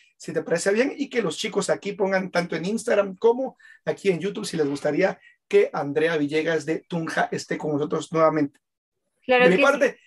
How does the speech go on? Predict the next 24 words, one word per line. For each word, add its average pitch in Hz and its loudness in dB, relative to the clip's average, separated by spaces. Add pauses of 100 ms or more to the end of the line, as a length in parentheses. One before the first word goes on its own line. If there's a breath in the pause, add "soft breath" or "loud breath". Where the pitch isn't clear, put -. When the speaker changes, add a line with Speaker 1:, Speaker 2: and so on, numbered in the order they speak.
(260 soft breath)
Speaker 2:
sí. - -18
Speaker 1:
encantado, 220 4
te 214 -6
dejo 233 -4
ahora 240 -2
a - -8
ti 254 -12
el 202 0
micrófono, 208 -2
Andrea, 226 4
y 208 0
el 180 -2
tiempo 202 0
para 185 2
que 160 -4
des 202 2 (520)
las 185 0
palabras, 220 2
el 165 -10
consejo 202 -2
final 196 -2
que 196 -4
tú - -4
desees 247 2